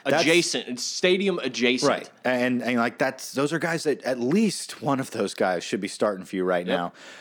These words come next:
Speaker 1: now. Um, every year you would just have them kinda take their pick at the top guys. You can't tell me they did not want Mason Smith.
Speaker 2: Everybody wanted him.
Speaker 1: Like, that is a huge recruit that Ed said, "This is priority number one. I'm a D-line guy." He's from where I'm from.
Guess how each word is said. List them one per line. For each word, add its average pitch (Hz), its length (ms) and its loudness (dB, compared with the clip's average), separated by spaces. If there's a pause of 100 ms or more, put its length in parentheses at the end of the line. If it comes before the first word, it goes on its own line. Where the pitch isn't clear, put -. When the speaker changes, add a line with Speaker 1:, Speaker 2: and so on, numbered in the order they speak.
(100)
Speaker 1:
now. - 60 -4 (200)
Um, 110 160 -2 (100)
every 170 320 4
year 135 320 4
you 113 240 2
would 120 120 2
just 110 200 -2
have 110 280 0
them 104 340 0 (220)
kinda 117 200 -2
take 120 260 -2
their 135 80 0
pick 110 280 0
at 90 120 -8
the 92 40 -12
top 87 320 -4
guys. 101 420 -2 (580)
You 143 200 -2
can't 180 480 -4
tell 143 280 0
me 120 200 2
they 104 160 2
did 101 160 2
not 98 200 0
want 107 220 -2
Mason 92 320 -8
Smith. 117 400 -2
Speaker 2:
Everybody 113 460 2
wanted 87 280 -10
him. 76 280 -12
Speaker 1:
Like, 120 340 0
that 131 220 2
is 156 160 0
a 147 60 2
huge 170 480 -2
recruit 143 520 2
that 110 260 2
Ed 120 280 2
said, 110 340 2
"This 110 180 -2
is 131 80 -10
priority 117 480 4
number 107 240 0
one. 107 280 0
I'm 95 100 -4
a 92 60 -4
D-line 107 480 0
guy." 98 400 2
He's 120 300 -4
from 131 420 0
where 110 180 2
I'm 117 260 2
from. 101 520 0